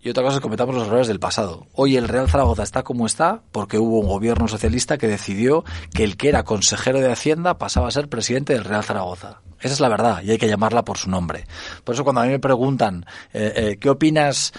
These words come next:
del cambio accionarial?", mm, mm, que se produzca. Pero yo no tengo que estar, es decir, el día que viene el presidente del Real Zaragoza a firmar ese convenio de medio millón de euros, hablamos de eso y de nada más. Porque, eh, nosotros, mm,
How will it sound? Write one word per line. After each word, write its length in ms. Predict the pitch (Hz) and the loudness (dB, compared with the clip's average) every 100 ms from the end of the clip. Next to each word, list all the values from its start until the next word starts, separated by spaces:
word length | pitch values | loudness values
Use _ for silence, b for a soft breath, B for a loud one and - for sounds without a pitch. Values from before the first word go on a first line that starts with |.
| B | B
del 560 | - 123 120 113 113 104 | -2 2 4 4 2 2
cambio 260 | 131 131 120 | 0 2 0
accionarial?", 720 | - 120 110 95 87 85 - _ _ _ | 0 0 0 0 -4 -8 -18 _ _ _
mm, 80 | - 92 92 - - 90 | -14 -14 -14 -18 -14 -14
mm, 20 | |
que 140 | 90 - | -4 -4
se 100 | 101 | -2
produzca. 600 | 95 104 101 - 82 - _ - | 0 0 -2 -6 -12 -14 _ -18
Pero 200 | - 87 | -8 -6
yo 260 | 90 101 113 | 0 2 2
no 200 | 110 110 | 2 0
tengo 440 | 107 113 117 107 | 2 0 4 2
que 160 | 104 110 | 2 -2
estar, 640 | - - - 117 107 107 - B B B B | -2 -2 0 0 0 -4 -14 B B B B
es 120 | 92 | -8
decir, 140 | 92 90 | -6 -4
el 180 | 104 98 | -4 -2
día 260 | 120 135 | 2 2
que 100 | 131 | 0
viene 540 | 113 120 123 120 113 - | 0 2 4 2 0 -2
el 160 | 98 | -6
presidente 440 | 95 95 - 107 113 | -6 -4 -2 0 -2
del 100 | 104 | -2
Real 180 | 104 104 | -4 -2
Zaragoza 360 | 104 113 117 | 0 0 0
a 20 | |
firmar 320 | 101 95 90 107 | -2 -2 0 2
ese 160 | 104 | 0
convenio 380 | 98 104 117 113 | -4 -2 0 0
de 60 | 101 | -2
medio 280 | 104 107 | -2 -2
millón 260 | 107 107 110 | -2 -2 -2
de 60 | 110 | -2
euros, 240 | 113 131 | -2 -4
hablamos 400 | 95 107 127 120 | -2 -2 0 0
de 160 | 95 98 | 0 0
eso 340 | - 85 - | 0 -4 -12
y 120 | - | -4
de 80 | 104 | 0
nada 180 | 110 107 | 2 0
más. 400 | 95 85 - - B B B B - | -2 -4 -6 -10 B B B B -4
Porque, 500 | 98 92 98 92 - B B - | -4 -2 -2 -4 -8 B B -8
eh, 580 | 104 98 90 90 90 - | -4 -4 -4 -6 -8 -8
nosotros, 520 | 98 101 123 113 - | -10 -2 0 0 -2
mm, 440 | - - - - | -8 -14 -14 -14